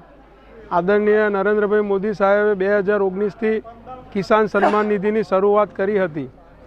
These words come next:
અને તે અંતર્ગત આજ રોજ વીસમો હપ્તો ખેડૂતોના ખાતામાં ડાયરેક્ટ જમા થાય એ માટેનો વારાણસીથી સમગ્ર દેશમાં વર્ચ્યુઅલ માધ્યમથી જોડાઈ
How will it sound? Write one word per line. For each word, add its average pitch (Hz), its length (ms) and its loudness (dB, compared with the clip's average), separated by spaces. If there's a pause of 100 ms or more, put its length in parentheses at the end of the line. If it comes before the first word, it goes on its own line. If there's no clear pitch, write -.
(400)
અને 208 160 -6
તે 220 160 0
અંતર્ગત 220 680 0 (680)
આજ 208 300 2
રોજ 226 180 2 (140)
વીસમો 196 400 -2
હપ્તો 196 340 0 (580)
ખેડૂતોના 214 580 0
ખાતામાં 208 520 0
ડાયરેક્ટ 196 360 0
જમા 208 260 -2
થાય 208 320 2 (480)
એ 202 100 0
માટેનો 220 500 0 (500)
વારાણસીથી 208 800 0 (540)
સમગ્ર 214 500 2
દેશમાં 214 680 0
વર્ચ્યુઅલ 202 480 0
માધ્યમથી 202 480 0
જોડાઈ 208 440 2